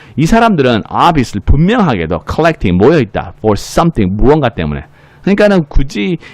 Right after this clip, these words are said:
이런 옷을 입고 다닐 리가 없는데 아마 영화를 찍거나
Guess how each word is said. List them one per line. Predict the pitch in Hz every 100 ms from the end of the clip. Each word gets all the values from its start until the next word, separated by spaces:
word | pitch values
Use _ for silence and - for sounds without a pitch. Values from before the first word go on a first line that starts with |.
| -
이런 | 139 190
옷을 | 156 - 147
입고 | 117 -
다닐 | 131 120 139
리가 | 127 127
없는데 | 117 120 120
아마 | 104 110 92
영화를 | 98 120 185 175
찍거나 | 175 170 165 151 147